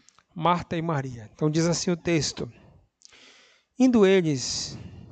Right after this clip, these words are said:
de caminho, entrou Jesus num povoado, e certa mulher, chamada Marta,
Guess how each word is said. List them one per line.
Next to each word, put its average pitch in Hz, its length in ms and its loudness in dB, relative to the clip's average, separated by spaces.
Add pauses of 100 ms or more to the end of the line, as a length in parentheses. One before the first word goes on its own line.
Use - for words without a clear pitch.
(840)
de 143 160 -4
caminho, 160 680 0 (1040)
entrou 214 320 4
Jesus 190 600 0
num 180 180 2
povoado, 151 880 0 (1200)
e 170 40 -2
certa 254 400 0
mulher, 160 640 -2
chamada 143 640 -4
Marta, 139 580 -2